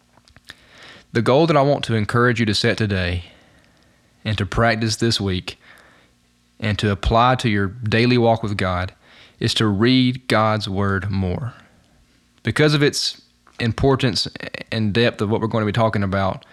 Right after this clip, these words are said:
we're going to break this discipline into two parts. This week, we'll discuss the need for Bible intake. In other words, we will ask,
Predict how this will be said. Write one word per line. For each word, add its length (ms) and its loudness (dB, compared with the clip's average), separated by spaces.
we're 80 0
going 200 2
to 80 0
break 380 2
this 160 2
discipline 480 0
into 140 0
two 180 0
parts. 480 -4
This 260 2
week, 280 2
we'll 180 2
discuss 480 2
the 140 -2
need 440 2
for 160 0
Bible 520 2
intake. 520 -2
In 100 0
other 160 6
words, 300 4
we 60 2
will 160 2
ask, 340 -2